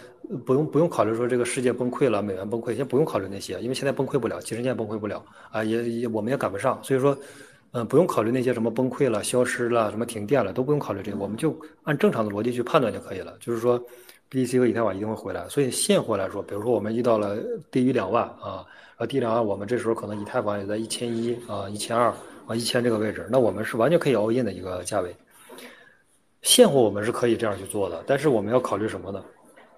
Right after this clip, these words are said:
现货就是什么呢？现货就是说，为什么？因为它迟早会回来，然后现货就相当于我们现在这，就是这个走钢丝，是吧？我们是，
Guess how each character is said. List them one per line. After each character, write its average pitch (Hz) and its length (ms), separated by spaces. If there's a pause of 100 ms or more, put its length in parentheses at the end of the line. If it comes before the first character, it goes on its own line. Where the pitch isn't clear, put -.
(480)
现 190 280
货 131 140
就 123 80
是 117 60
什 104 100
么 98 120
呢？ 95 120
现 175 220
货 135 140
就 135 100
是 123 80
说， 127 260 (640)
为 170 140
什 110 100
么？ 101 100
因 127 60
为 160 80
它 165 180
迟 - 200
早 127 100
会 120 80
回 107 220
来， 104 100 (240)
然 - 20
后 131 120
现 185 180
货 156 100
就 151 60
相 151 140
当 151 80
于 156 40
我 131 140
们 104 80
现 135 140
在 139 120
这， 131 240 (320)
就 131 120
是 120 100
这 120 80
个 107 240 (520)
走 113 120
钢 131 180
丝， 127 320
是 - 140
吧？ 101 220
我 113 100
们 143 140
是， - 200